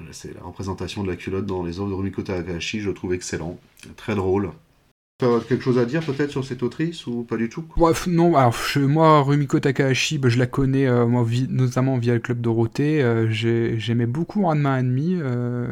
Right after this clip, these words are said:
Speaker 2: j'en, j'en ai plutôt des bons souvenirs. J'ai pas eu l'occasion de revoir la série. Le peu d'extraits que j'ai revus, euh, me paraît, euh, enfin, avec la V F, euh, complètement, euh, aujourd'hui inaudible. Mais bon, à l'époque, je, j'appréciais ce,
Speaker 1: Ouais, ça a bien vieilli,
Speaker 2: ce
Speaker 1: quoi.
Speaker 2: dessin
Speaker 1: Ça,
Speaker 2: animé,
Speaker 1: ça,
Speaker 2: et
Speaker 1: vraiment, ça, ça a bien vieilli, je
Speaker 2: j'ai,
Speaker 1: trouve,
Speaker 2: j'ai
Speaker 1: le
Speaker 2: un
Speaker 1: dessin
Speaker 2: très bon
Speaker 1: animé.
Speaker 2: souvenir,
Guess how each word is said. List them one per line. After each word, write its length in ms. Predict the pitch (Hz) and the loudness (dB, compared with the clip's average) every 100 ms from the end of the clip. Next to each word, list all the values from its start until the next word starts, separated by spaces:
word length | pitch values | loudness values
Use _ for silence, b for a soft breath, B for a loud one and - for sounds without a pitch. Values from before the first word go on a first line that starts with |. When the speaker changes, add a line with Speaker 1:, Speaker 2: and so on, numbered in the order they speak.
| 127 | -8
Speaker 2:
j'en, 140 | 127 131 123 | -12 -8 -4
j'en 180 | 113 123 | 0 0
ai 60 | |
plutôt 340 | 123 - - 180 | -2 -6 -2 0
des 120 | 135 | 0
bons 140 | 151 | -2
souvenirs. 360 | 151 156 143 160 | -4 -2 0 2
J'ai 140 | 120 | 0
pas 140 | 110 139 | 0 0
eu 40 | |
l'occasion 400 | 151 135 135 139 | 0 0 0 0
de 60 | 123 | 0
revoir 300 | 131 139 127 | 0 0 -2
la 100 | 123 | -2
série. 480 | - 127 131 156 139 B B B - | 0 0 0 -2 -8 B B B -6
Le 120 | 120 | -4
peu 180 | - 139 | 8 8
d'extraits 440 | 143 - - 156 | 8 -2 0 0
que 60 | 123 | 2
j'ai 180 | 143 | 2
revus, 360 | 135 120 151 165 | 2 0 0 0
euh, 100 | 127 | 2
me 160 | 123 117 | 2 0
paraît, 440 | 120 120 127 135 | 2 0 2 0
euh, 200 | 117 113 | 0 -2
enfin, 160 | 113 120 | -2 -2
avec 160 | 117 | 0
la 80 | 123 | 0
V 300 | 113 127 135 | 0 0 0
F, 140 | - | -2
euh, 160 | 120 120 | -6 -4
complètement, 560 | 123 123 131 143 143 131 | -6 -6 -6 -4 -4 -4
euh, 60 | 127 | -2
aujourd'hui 380 | 120 123 131 | -2 -4 -4
inaudible. 680 | 135 131 131 123 135 156 120 | -4 -2 -2 -2 -2 -2 -2
Mais 140 | 120 120 | 0 -2
bon, 180 | 135 | 0
à 40 | 120 | 2
l'époque, 420 | 120 147 160 127 | 2 0 -2 -2
je, 260 | 113 117 117 | 0 0 0
j'appréciais 500 | 117 120 123 - 135 | -2 -4 -6 -4 -6
ce, 140 | 131 - | -4 -4
Speaker 1:
Ouais, 200 | 98 127 | -4 -6
ça 140 | - | -6
a 40 | 98 | -2
bien 160 | 117 | 0
vieilli, 280 | 120 120 104 | 2 2 0
Speaker 2:
ce 140 | 98 | -4
Speaker 1:
quoi. 120 | 131 131 | -2 -2
Speaker 2:
dessin 200 | 123 135 | 0 0
Speaker 1:
Ça, 80 | |
Speaker 2:
animé, 220 | 135 139 151 | 0 0 0
Speaker 1:
ça, 40 | |
Speaker 2:
et 20 | |
Speaker 1:
vraiment, 320 | 180 127 131 - | 0 0 -2 -2
ça, 200 | - 90 | -6 -6
ça 100 | 110 | -4
a 20 | |
bien 140 | 101 101 | -2 -2
vieilli, 180 | 98 | -4
je 160 | 87 127 | 0 4
Speaker 2:
j'ai, 120 | 131 | 4
Speaker 1:
trouve, 120 | 143 | 4
Speaker 2:
j'ai 100 | 123 | 4
Speaker 1:
le 40 | 135 | 2
Speaker 2:
un 40 | |
Speaker 1:
dessin 100 | 104 | 2
Speaker 2:
très 180 | 101 247 | 4 4
bon 60 | 233 | 6
Speaker 1:
animé. 100 | 226 | 4
Speaker 2:
souvenir, 800 | - 214 190 196 208 233 226 | 2 2 6 8 8 8 4